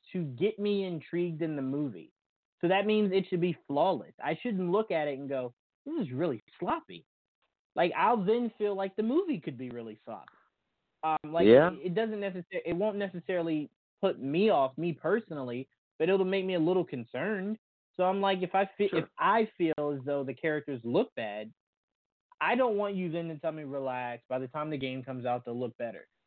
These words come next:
Speaker 1: No, then my question is, would you make them look bad now? Like, wh-, <laughs> why'd you release that?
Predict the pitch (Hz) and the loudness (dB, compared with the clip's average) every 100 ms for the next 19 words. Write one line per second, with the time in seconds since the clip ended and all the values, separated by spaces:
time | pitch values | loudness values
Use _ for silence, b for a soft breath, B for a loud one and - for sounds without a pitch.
0 | - 175 208 185 120 131 147 165 196 180 | -4 2 4 4 2 0 -2 0 0 0
1 | 190 170 - 180 185 175 180 170 175 175 | -2 -6 -4 -2 0 0 -2 0 0 0
2 | 170 202 156 82 113 113 117 101 98 127 | 0 -2 -2 -8 -12 -8 -6 -6 -6 -6
3 | - 147 160 185 196 185 185 139 - 139 | -4 2 2 2 2 4 6 4 2 0
4 | 156 - | 0 -4